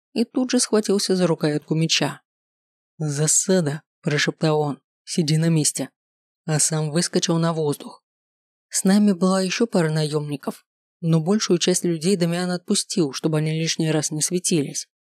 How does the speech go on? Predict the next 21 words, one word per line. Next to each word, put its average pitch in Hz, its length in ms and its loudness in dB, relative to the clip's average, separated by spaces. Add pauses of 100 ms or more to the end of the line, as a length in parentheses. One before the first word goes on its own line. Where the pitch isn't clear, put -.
(560)
То, 240 120 0
что - 160 0
он 170 100 2
решил 165 300 0
снять 165 300 -2
маску, 165 340 -2
не 160 120 2
означало, 156 420 -2
что 165 160 0
и - 20 4
остальные 156 440 -2
должны 151 340 -2
так 143 260 -2
же. - 120 0 (880)
Снаружи 165 600 2
послышался 170 640 0
лязг 165 240 -2
мечей 170 500 0
и - 20 -2
невнятные 165 640 -2
крики. 180 500 -6